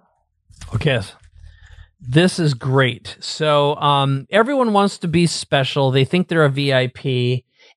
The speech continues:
and, um, they think that, that, uh, they should go to the head of the line and be, uh, friends.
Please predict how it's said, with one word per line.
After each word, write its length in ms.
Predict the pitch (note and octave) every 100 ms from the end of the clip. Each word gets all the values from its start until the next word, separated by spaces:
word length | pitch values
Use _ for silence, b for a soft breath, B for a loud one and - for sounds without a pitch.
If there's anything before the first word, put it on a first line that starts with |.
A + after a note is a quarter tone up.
| _
and, 520 | D3+ D3+ D3 C#3+ C#3+ -
um, 480 | C#3 C3+ C3 C3 B2 - _ _ _ _ _
they 580 | C#3 A#2+ E3 E3+ E3 E3
think 300 | - E3 D#3
that, 160 | D3+ C3 - _ _
that, 300 | C#3+ C#3 -
uh, 500 | C#3 C3 B2+ B2+ A#2+ F2
they 220 | C#3 D3+
should 160 | D3+
go 140 | C#3+ C#3
to 80 | B2+
the 100 | B2
head 180 | D3
of 100 | B2+
the 80 | A#2+
line 340 | A#2+ B2 B2 A#2+
and 120 | A#2
be, 300 | B2 A#2+ B2
uh, 260 | A#2+ A#2
friends. 680 | A2+ - C#3+ A#2+ - - -